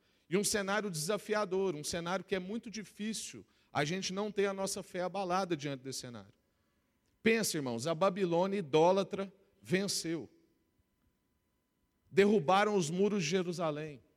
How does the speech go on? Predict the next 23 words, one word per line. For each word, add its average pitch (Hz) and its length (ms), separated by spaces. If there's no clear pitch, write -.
Queimaram 220 720
o 196 40
templo 208 420
do 190 100
Senhor. 156 540
Pensa, 240 360
o 156 40
povo 220 300
de 190 100
Deus, 190 320
que 180 80
já 190 160
tinha 202 220
vencido 185 400
tanta 190 240
guerra, 170 280
já 170 120
tinha 180 160
visto 175 260
Deus 175 200
fazer 175 240
tanta 180 260
coisa. 160 420